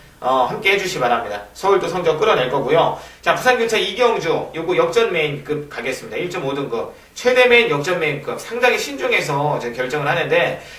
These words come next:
지난주 부산 교차에서도, 어, 똑같은 이 경주였습니다.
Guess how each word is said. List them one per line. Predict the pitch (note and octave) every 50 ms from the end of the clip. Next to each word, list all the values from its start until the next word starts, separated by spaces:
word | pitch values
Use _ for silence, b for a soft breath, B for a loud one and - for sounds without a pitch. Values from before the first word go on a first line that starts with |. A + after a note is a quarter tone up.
| B B
지난주 | - - F#3 A#3 A#3+ A#3 A3+
부산 | - F#3 G#3 G3+ G3+
교차에서도, | F#3 F#3 F3+ F3+ F#3+ F#3+ F3+ F3+ F3 F3+ F3 F3 G3+ A3 A#3 A#3+ A#3+ A#3+ - B B B B B B B
어, | D#3 D#3 D#3+ D#3 D3+ C#3+ C#3+
똑같은 | - C3 C#3 - - - A#3 F#3
이 | D3 D3 -
경주였습니다. | G#3 G#3 F#3 F3+ D3 C#3+ B2 - - - A2 G#2 G#2 F#2+ F#2+ F2+